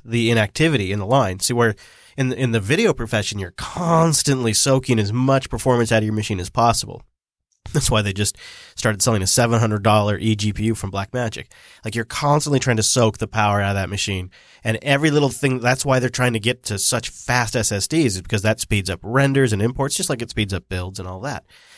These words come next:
And so that was something that's always on my radar.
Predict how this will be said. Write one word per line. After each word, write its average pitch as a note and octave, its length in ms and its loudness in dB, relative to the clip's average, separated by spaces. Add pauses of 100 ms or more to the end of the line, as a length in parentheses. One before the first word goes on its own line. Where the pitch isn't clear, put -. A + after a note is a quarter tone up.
(200)
And D3+ 100 -2
so C#3+ 380 2 (400)
that F3+ 340 -2
was C#3 300 2
something C#3+ 280 -2
that's A#2+ 200 -4 (140)
always E3 320 4
on A#2 100 4
my G#2+ 140 2
radar. A#2+ 500 0